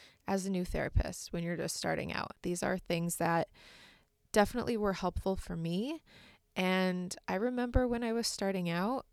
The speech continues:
I was really nervous. I felt like these are really big, important issues I'm helping people with. I felt so fresh and like I just, like, didn't know what to do.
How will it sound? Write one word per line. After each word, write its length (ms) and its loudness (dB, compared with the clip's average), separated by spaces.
I 140 -4
was 260 -4
really 240 -2
nervous. 600 -4
I 100 -4
felt 300 -4
like 400 -4
these 160 -6
are 80 -2
really 420 -2
big, 320 2
important 540 0
issues 360 0
I'm 140 -2
helping 380 -2
people 340 -4
with. 500 0
I 120 -2
felt 440 -2
so 640 4
fresh 800 -2
and 100 -8
like 260 2
I 100 2
just, 300 -2
like, 160 0
didn't 300 -2
know 180 4
what 220 2
to 160 -2
do. 360 6